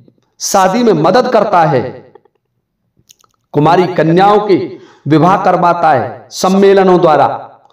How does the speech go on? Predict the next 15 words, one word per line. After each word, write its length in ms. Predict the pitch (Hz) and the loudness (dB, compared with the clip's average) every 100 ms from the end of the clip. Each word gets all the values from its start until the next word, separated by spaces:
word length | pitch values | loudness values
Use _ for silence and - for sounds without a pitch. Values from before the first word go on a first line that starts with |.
| - - - | -20 -16 -2
वो 80 | 233 | 0
निश्चित 560 | 202 180 190 185 - - | 2 2 0 0 -4 -2
ही 340 | 226 254 233 131 123 - _ _ 127 | 0 0 0 -4 -8 -20 _ _ -8
राजयोग 1040 | 113 139 175 196 190 156 139 165 185 156 | -2 2 2 2 0 -4 0 2 2 2
प्राप्त 340 | 147 143 143 - | 0 -2 -2 -6
करता 320 | 120 117 104 | -6 -2 -4
है, 340 | 98 90 - - - - | -4 -10 -16 -20 -12 -4
इसमें 360 | 190 220 226 220 | 0 0 0 0
कोई 200 | 226 233 | -2 0
संदेह 760 | 190 185 196 254 - - - | -2 0 2 2 0 -6 -6
नहीं 360 | 185 185 196 139 | 0 2 2 0
है। 420 | 95 92 - _ _ _ _ _ _ _ _ - | -2 -6 -16 _ _ _ _ _ _ _ _ -4
तो 80 | 170 | 0
देखिए 400 | 214 226 262 247 | 0 0 0 2
श्रोताओं, 640 | 208 202 196 202 233 - | 2 2 2 2 0 -6